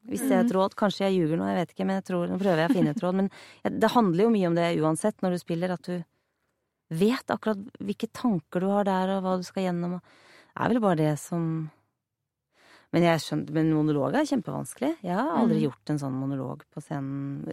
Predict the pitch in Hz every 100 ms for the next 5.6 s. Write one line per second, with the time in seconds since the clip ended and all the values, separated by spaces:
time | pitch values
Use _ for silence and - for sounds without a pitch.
0 | - 160 151 151 147 151 139 139 - 151
1 | 127 - - - - 214 165 135 160 220
2 | 151 131 139 107 135 - 117 113 117 131
3 | 127 135 160 _ - - - 220 220 226
4 | 220 247 254 233 240 240 160 180 175 196
5 | 214 202 175 - - 294